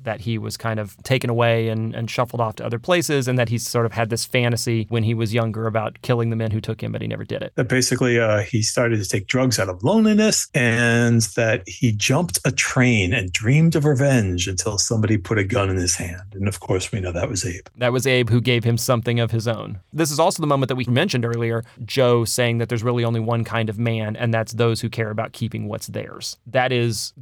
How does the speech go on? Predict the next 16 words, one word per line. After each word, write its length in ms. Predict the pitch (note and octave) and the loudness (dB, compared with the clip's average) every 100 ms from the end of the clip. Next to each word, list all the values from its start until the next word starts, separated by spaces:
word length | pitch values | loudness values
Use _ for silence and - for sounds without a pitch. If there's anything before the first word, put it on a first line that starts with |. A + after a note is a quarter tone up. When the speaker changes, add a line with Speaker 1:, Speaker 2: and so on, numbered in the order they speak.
| G#2 | -2
Speaker 1:
given 320 | C3+ C3 B2+ | 2 4 4
as 100 | A#2+ | 4
it's 40 | B2 | 2
a 20 | |
way 240 | A#2 A#2 | 4 4
to 80 | A2+ | 2
say, 300 | A2 A#2 A2+ G#2 | 2 2 2 0
"Here 200 | C#3+ C3+ | 0 2
is 120 | A#2 | 2
how 220 | A#2+ A#2 | 0 0
I 120 | A2 A#2 | 0 -2
think 280 | C3 A#2+ | -2 -4
of 100 | A2+ | -2
myself. 640 | A2+ A#2 G#2+ B2 B2 C#3 - - | -2 -2 0 2 2 0 -6 -2
I'm 160 | B2 | 2
really 240 | A#2+ A#2 | 2 2